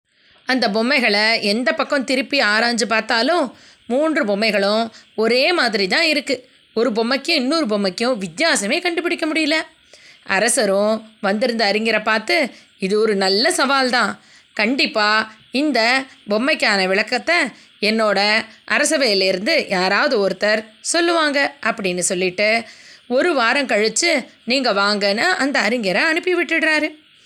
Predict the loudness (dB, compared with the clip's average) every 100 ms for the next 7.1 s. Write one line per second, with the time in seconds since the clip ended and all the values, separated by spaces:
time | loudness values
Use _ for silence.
0 | -20 -20 -20 -6 -4 -2 -4 -2 -2 0
1 | 0 0 -4 -12 -4 -2 0 0 2 0
2 | 0 0 0 0 0 -2 0 -2 -2 -10
3 | -8 -2 0 2 0 0 0 0 0 0
4 | 0 0 -2 -4 -8 -2 0 0 0 0
5 | 0 0 0 0 -2 0 0 2 2 2
6 | 0 0 0 0 0 0 0 -2 -4 -2
7 | -4